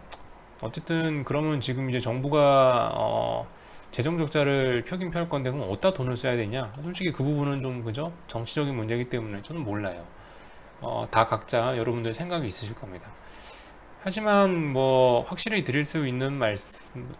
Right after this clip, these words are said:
확실히 하나 드릴 수 있는 말은요, 뭐냐면은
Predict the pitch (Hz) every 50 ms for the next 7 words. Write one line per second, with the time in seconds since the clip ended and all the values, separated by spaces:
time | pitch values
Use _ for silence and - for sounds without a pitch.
0 | - - - - - - - - - - 208 196 196 180 170 165 143 - 127 139
1 | 147 135 - 139 135 139 143 135 120 113 110 113 143 165 151 120 98 113 113 117
2 | 117 113 113 117 151 160 143 104 92